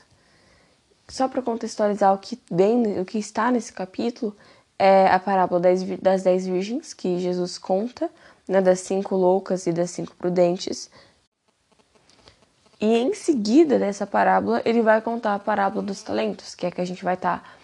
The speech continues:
aprendendo aqui hoje. Beleza? Então, vamos começar a ler. "Pois será como um homem que, ausentando-se do país, chamou os seus servos e lhes confiou os seus bens.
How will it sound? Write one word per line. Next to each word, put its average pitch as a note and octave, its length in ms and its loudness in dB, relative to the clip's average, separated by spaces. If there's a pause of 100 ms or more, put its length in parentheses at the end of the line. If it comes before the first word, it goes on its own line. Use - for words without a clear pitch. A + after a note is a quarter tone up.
(160)
aprendendo G#3 680 2
aqui G3+ 240 -4
hoje. - 340 -8 (880)
Beleza? F#3 440 -2 (760)
Então, A#3 340 2 (100)
vamos G#3+ 240 0
começar G#3+ 420 -2
a - 20 -2
ler. - 160 -6 (1600)
"Pois A#3+ 200 -2
será B3 240 4
como C4 360 0
um G#3 80 2
homem G#3+ 360 0 (280)
que, - 320 -6 (320)
ausentando-se G#3 760 2
do A#3 120 0
país, A3 460 0
chamou G3+ 320 0
os A#3 80 -2
seus A#3+ 220 -2
servos F#3 400 2
e G3 60 4
lhes F#3+ 180 -2
confiou G3+ 400 -2
os G#3 80 -4
seus G#3 200 -2
bens. - 480 -10